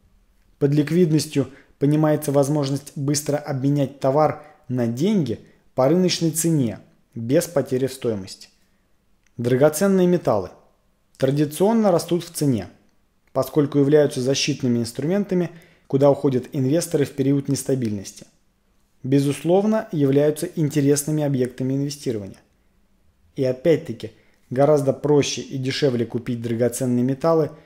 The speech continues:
через биржу, нежели другими способами, поскольку в этом случае вы совершаете сделки по текущим рыночным ценам спроса и предложения, без дополнительных наценок посредника, как это происходит в случае покупки или продажи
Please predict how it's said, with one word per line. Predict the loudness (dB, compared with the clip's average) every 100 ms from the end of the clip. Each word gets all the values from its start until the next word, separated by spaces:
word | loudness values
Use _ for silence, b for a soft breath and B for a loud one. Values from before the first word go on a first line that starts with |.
| B B
через | -2 0 0 0
биржу, | 0 0 0 -8 -14 _ _ _ _ _
нежели | -2 0 2 0
другими | 0 -2 0 0
способами, | -2 -4 -6 -6 -12 -14 -20 _ _ _ _
поскольку | -6 0 -2 2
в | 4
этом | 4 2
случае | -2 -6 -6 -6 -12 b b b
вы | -6
совершаете | 0 0 2 -2 -2
сделки | -4 0 0 -2
по | -8
текущим | -6 -6 -6 -4 -2 -2
рыночным | 0 -2 -4 -6
ценам | -4 -4 -2
спроса | -4 -2 -2 -2 -4
и |
предложения, | -4 -2 0 0 0 -2 -4 -12 b b b
без | 0 4 4
дополнительных | 4 -2 -2 -2 -6 -8 -6
наценок | -6 -2 -2 -4 -4
посредника, | -4 -2 -2 -4 -8 -12 -20 _ _ _ _ _ _
как | -4 -2
это | -2
происходит | 0 0 2 0 0
в |
случае | -2 -2 -2 -4
покупки | -4 -4 -6 -4
или | -4
продажи | -2 0 0 0 -2